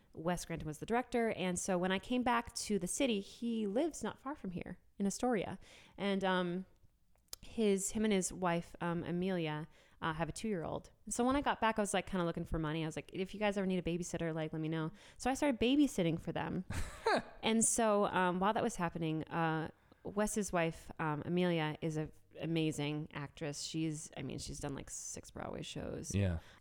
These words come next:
Speaker 1: And so she got hired as the American, what, the female American understudy in The Play That Goes Wrong for the original cast when they originally brought the show over from London.
Speaker 2: Yeah.
Speaker 1: I was like, I would talk to her a lot about it because I loved the show. I was like, "Man, I'm so jealous. Like, I feel like that.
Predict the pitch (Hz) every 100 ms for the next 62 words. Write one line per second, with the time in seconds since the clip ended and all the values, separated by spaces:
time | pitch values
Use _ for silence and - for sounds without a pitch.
0 | - 180 180 - 175 170 170 - 226 233
1 | - - 208 208 190 185 170 165 - -
2 | - - - 180 185 196 226 - - 180
3 | 175 170 220 233 208 180 170 165 165 156
4 | 160 151 151 - 156 - 156 151 160 151
5 | 151 147 170 165 170 208 - 151 - -
6 | - - 156 151 156 170 156 151 151 151
7 | - 156 147 139 143 147 - 135 120 113
8 | 104 - - 101 80 - - _ - 190
9 | 202 196 - 190 208 220 - 226 190 175
10 | 165 160 151 139 - - 175 170 160 170
11 | 170 170 160 - 139 135 170 - 247 233
12 | - 190 - 196 202 202 180 - - 175
13 | - 185 180 170 160